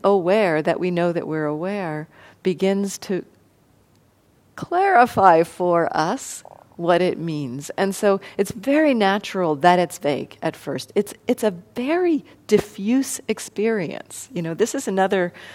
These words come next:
another piece, I think, around this kind of practice, um, takes us to diffuse experience more quickly, perhaps,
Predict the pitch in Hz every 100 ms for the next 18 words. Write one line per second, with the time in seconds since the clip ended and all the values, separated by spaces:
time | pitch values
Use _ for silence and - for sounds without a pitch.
0 | - - - - - 214 214 190 - -
1 | 214 - 175 175 180 175 175 165 165 170
2 | 151 151 180 - - 185 170 160 - 190
3 | 180 - - 156 151 - - - - -
4 | - - _ - 160 156 151 147 - -
5 | - _ _ _ - - - - - -
6 | - 277 320 311 - 202 - - - 214
7 | 190 175 151 170 175 - 196 226 - -
8 | - - 190 185 175 160 175 170 - -
9 | 233 226 190 175 151 160 165 156 147 -